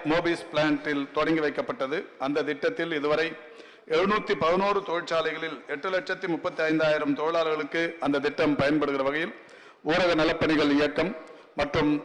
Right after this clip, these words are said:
தொழிலக பாதுகாப்பு மற்றும் சுகாதார இயக்கம், Directorate of Industrial Safety and Health என்கின்ற அமைப்புகளோடு சேர்ந்து இரத்த அழுத்தம், நீரிழிவு நோய் போன்ற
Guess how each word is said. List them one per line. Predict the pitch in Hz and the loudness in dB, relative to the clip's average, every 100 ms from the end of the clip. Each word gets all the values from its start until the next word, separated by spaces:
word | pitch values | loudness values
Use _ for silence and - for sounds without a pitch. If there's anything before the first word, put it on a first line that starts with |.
| - | 0
தொழிலக | 175 185 180 175 | 2 4 2 2
பாதுகாப்பு | 151 160 165 156 156 | 2 2 2 0 0
மற்றும் | 147 147 - | 0 0 0
சுகாதார | 156 170 160 143 143 | 2 2 2 2 0
இயக்கம், | 135 131 127 | 0 0 2
Directorate | 143 160 156 156 151 147 | 2 2 2 0 2 0
of | 139 143 | 0 0
Industrial | 160 151 165 151 - | 2 0 0 -2 0
Safety | 143 139 - | -2 0 -2
and | 131 127 | 2 0
Health | 131 - - - - - | -2 -14 -20 -20 -14 0
என்கின்ற | 151 156 147 139 | 2 4 4 4
அமைப்புகளோடு | 156 156 160 160 160 156 | 2 2 2 4 2 2
சேர்ந்து | 147 147 151 151 110 - - - - - | 2 2 2 2 0 -6 -18 -20 -20 -4
இரத்த | 151 160 170 | 0 2 2
அழுத்தம், | 160 160 170 156 | 2 2 2 2
நீரிழிவு | 165 160 156 156 | 2 2 2 2
நோய் | 156 156 | 2 2
போன்ற | 151 | 0